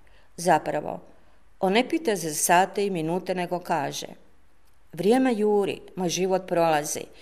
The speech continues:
Ja više stvarno ne znam što učiniti sa svojim životom." Možete li mi pružiti jedan ljubazan osmijeh, e,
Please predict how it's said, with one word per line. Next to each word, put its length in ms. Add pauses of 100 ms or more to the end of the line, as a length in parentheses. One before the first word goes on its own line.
(440)
Ja 160
više 340
stvarno 520
ne 200
znam 360
što 280
učiniti 560
sa 140
svojim 340
životom." 540 (1400)
Možete 400
li 100
mi 120
pružiti 600
jedan 400 (100)
ljubazan 560
osmijeh, 880
e, 60